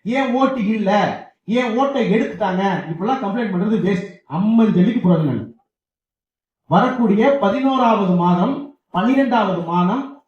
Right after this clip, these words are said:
தேர்தல் ஆணையம் வாக்காளர் சிறப்பு முகாம் போடுவாங்க. இப்ப எல்லார் கையிலயும் மொபைல் இருக்கு. உங்களுடைய ஓட்டு இப்ப வந்து வேல்கட்டியில இருக்கா இல்லையான்றத நீங்க பாத்துக்கலாம். இன்னைக்கு உங்க வீட்டுல இருக்கக்கூடிய ஒவ்வொரு பையனும்,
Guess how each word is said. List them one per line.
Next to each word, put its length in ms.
தேர்தல் 460
ஆணையம் 680
வாக்காளர் 600
சிறப்பு 340
முகாம் 380
போடுவாங்க. 520
இப்ப 240
எல்லார் 480
கையிலயும் 320
மொபைல் 340
இருக்கு. 440
உங்களுடைய 580
ஓட்டு 340
இப்ப 240
வந்து 140
வேல்கட்டியில 680
இருக்கா 360
இல்லையான்றத 800
நீங்க 180
பாத்துக்கலாம். 680
இன்னைக்கு 340
உங்க 340
வீட்டுல 260
இருக்கக்கூடிய 600
ஒவ்வொரு 540
பையனும், 640